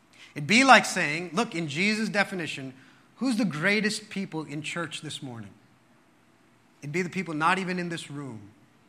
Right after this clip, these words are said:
The ones upstairs watching little ones so that you could sit here. Meaning, it wouldn't be the preacher behind the pulpit. It wouldn't even be the dutiful listeners in the pews.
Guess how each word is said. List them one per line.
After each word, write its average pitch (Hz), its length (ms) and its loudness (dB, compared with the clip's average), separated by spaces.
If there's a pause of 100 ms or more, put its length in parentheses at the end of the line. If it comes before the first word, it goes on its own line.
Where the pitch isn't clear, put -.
(340)
The 131 60 -14
ones 185 320 4
upstairs 165 640 2
watching 185 600 2
little 165 200 -2
ones 135 300 -6
so - 120 -10
that 143 180 -10
you 160 180 -6
could 160 160 -10
sit 151 200 -10
here. 139 200 -8 (220)
Meaning, 175 220 0
it 156 120 -6
wouldn't 185 300 0
be 214 100 4
the 202 100 0
preacher 196 360 -6
behind 190 240 2
the - 20 -4
pulpit. 156 400 -8 (460)
It 156 100 -6
wouldn't 185 280 0
even 190 340 0
be 196 180 2
the 175 140 2
dutiful 180 500 -2
listeners 196 640 0
in 185 160 -4
the 185 60 -4
pews. 120 600 -10